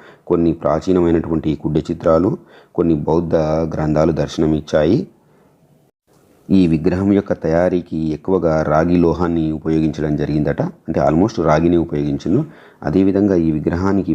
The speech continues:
బంగారు పూత పూయడానికి దాదాపుగా ఐదు కేజీల బంగారాన్ని ఉపయోగించారట. పైన ప్రాచీన రాతి కట్టడం కనిపిస్తుంది కదా, అది కూడా ప్యాలెస్లో భాగమేనట. అది చాలా ప్రాచీనమైందట,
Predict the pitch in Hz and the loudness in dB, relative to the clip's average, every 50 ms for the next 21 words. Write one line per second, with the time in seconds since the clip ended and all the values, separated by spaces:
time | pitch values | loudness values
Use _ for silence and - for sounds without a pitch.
0 | 73 71 71 76 78 85 90 90 80 76 - 85 78 80 - - 80 78 78 78 | -2 -2 -2 0 2 4 4 2 2 0 -4 -6 -6 -6 -6 -4 -2 0 0 2
1 | 80 80 80 - - 73 76 76 73 71 73 71 67 90 87 85 85 82 80 76 | 2 2 0 0 -4 -4 -2 -2 0 2 0 2 2 0 0 0 -4 -4 -2 -2
2 | 76 76 76 - - - 76 80 78 76 - 80 73 71 80 78 76 71 71 71 | -2 -2 -2 -4 -4 -4 -2 -2 -2 -2 -4 -6 -4 -2 -2 0 0 0 -2 -2
3 | 73 78 85 87 87 87 85 82 78 73 71 71 76 78 80 - 85 80 78 76 | 0 2 2 2 2 2 0 -2 -4 -4 -6 -8 -10 -12 -14 -10 -8 -6 -6 -4
4 | 73 73 73 69 - 67 71 71 69 - 127 170 185 - - - - - _ _ | -4 -4 -6 -4 -6 -4 -4 -4 -4 -4 -4 -4 -8 -14 -20 -20 -20 -20 _ _
5 | _ _ _ _ _ _ _ - - - - _ _ _ _ - 92 82 85 92 | _ _ _ _ _ _ _ -20 -20 -20 -20 _ _ _ _ -2 0 2 4 2
6 | 90 85 - 78 78 76 - - 95 87 80 78 78 76 - - - 76 80 82 | 2 2 0 0 0 0 2 2 4 4 4 2 0 0 0 -4 -4 -2 0 0
7 | 80 78 76 71 - - - - 80 78 78 98 135 160 - - - 76 82 87 | 0 0 -2 -4 -6 -10 -10 -8 -6 -2 0 0 0 -2 -4 -8 -6 -4 0 2
8 | 90 82 73 - - 76 78 82 80 - - 85 78 76 73 69 73 76 76 78 | 2 0 0 -2 -2 -2 0 0 -2 -2 -2 -2 -2 -2 -2 -4 -2 -2 0 0
9 | 80 80 80 80 76 73 - - - - 80 78 76 73 71 69 - - - - | 2 2 2 2 0 -2 -2 -4 -4 -2 -2 0 0 -2 -2 -4 -6 -4 -2 0
10 | 76 69 67 67 69 - - - - - 73 76 73 - 87 85 80 78 78 78 | 2 2 2 0 0 -2 -4 -6 -2 0 0 0 2 0 0 0 2 2 2 0
11 | 78 78 76 - | 0 0 0 -2